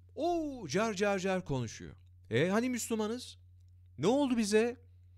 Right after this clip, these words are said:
Hani Müslüman Müslümanın kardeşiydi? Bugün baktım bir kardeşimiz, bir beyefendi, ismi önemli değil, yazdım sonra kendisine, özür diledim.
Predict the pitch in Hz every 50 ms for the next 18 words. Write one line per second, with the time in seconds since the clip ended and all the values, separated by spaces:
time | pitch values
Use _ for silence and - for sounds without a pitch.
0 | - - - 147 185 233 233 226 - - 233 220 220 214 214 214 190 - 208 196
1 | 196 190 190 170 - 170 156 147 131 120 107 - - 92 82 - - - - -
2 | - - - - - - - - - - - - - - - - - - 143 226
3 | 208 220 196 196 208 214 - - - - - - - 220 226 226 - - 196 180
4 | 185 196 190 180 190 196 185 - 196 202 196 180 170 165 - - 135 117 113 123
5 | 135 - - - - - - - - - - - 190 190 175 208 208 196 - 165
6 | 143 123 113 95 95 101 117 - - - - - - - - - - - - -
7 | - - - - - - - 175 170 156 - 170 170 165 160 - - - - -
8 | - - - - 220 208 185 156 135 117 104 90 80 80 73 71 - - - -
9 | - 131 160 180 175 160 160 175 151 131 - 120 101 95 87 87 - 131 123 117
10 | 107 92 - 107 101 95 - - 185 185 165 180 165 113 110 98 90 85 92 110
11 | 131